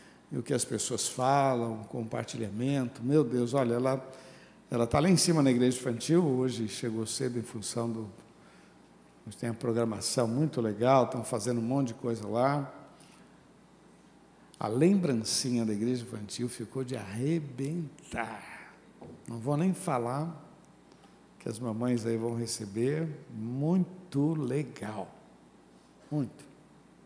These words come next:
E é tão bom, ela recebeu tantos elogios. Olha, é muito complicado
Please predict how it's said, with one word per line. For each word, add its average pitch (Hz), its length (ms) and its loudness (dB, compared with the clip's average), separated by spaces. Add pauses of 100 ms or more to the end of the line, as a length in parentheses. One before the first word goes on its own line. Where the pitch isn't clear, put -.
(2500)
E 156 40 0
é 151 60 4
tão 202 240 8
bom, 139 560 6 (240)
ela 147 160 0
recebeu 175 440 6
tantos 175 840 4
elogios. 123 960 2 (1080)
Olha, 156 220 6
é - 20 6
muito 156 380 4
complicado 113 720 0